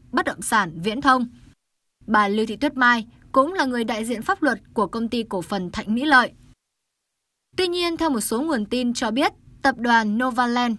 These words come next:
là đơn vị đứng sau dự án trên đất vàng này. Theo hồ sơ niêm yết của Novaland, tập đoàn đang sở hữu chín mươi chín phẩy chín phần trăm cổ phần trong một dự án chưa được tiết lộ mang tên dự án C ở khu Đông, Thành phố Hồ Chí Minh.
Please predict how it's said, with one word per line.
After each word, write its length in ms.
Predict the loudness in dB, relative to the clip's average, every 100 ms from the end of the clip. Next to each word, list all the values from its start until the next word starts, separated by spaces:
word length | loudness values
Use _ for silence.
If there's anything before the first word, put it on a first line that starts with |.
| -4
là 160 | -4 0
đơn 180 | -2
vị 200 | -2 -4 -2
đứng 240 | -2 -2
sau 200 | 0 -2
dự 120 | -2
án 300 | -2 -2 -2
trên 160 | -2 -2
đất 160 | 0
vàng 200 | 0 2
này. 260 | 2 0 0 -12 _ _ _ _ _ 0
Theo 100 | 2
hồ 100 | 2
sơ 240 | 2 2
niêm 240 | 2 -2
yết 280 | -2 -4 -2
của 180 | -2 -2
Novaland, 600 | -2 -2 0 0 0 -2 -8 _ _
tập 140 | -2
đoàn 300 | 2 0 2
đang 220 | 0 0 -2
sở 200 | -2 -2
hữu 360 | -2 -2 -2
chín 240 | 0 -2 -2
mươi 80 |
chín 280 | -4 -4 -4
phẩy 280 | -2 -2 -2
chín 220 | -4 -6 -2
phần 200 | -4 0
trăm 200 | -2 -2
cổ 160 | -6
phần 300 | 0 0 0 -6 -16 -4
trong 200 | -2 0
một 80 |
dự 140 | -2 -2
án 260 | 0 0
chưa 180 | -2 -2
được 200 | -2 -4
tiết 180 | -6 0
lộ 240 | 0 0 -6
mang 200 | -2 -2
tên 220 | -2 -4 -2
dự 140 | -4
án 180 | -4 -4
C 140 | 0 0 0 -4
ở 160 | -6 -6
khu 200 | -4 -4
Đông, 240 | -2 -2 -4
Thành 160 | -8
phố 120 | -4 -4
Hồ 80 |
Chí 160 | -2 -2
Minh. 240 | -2 -2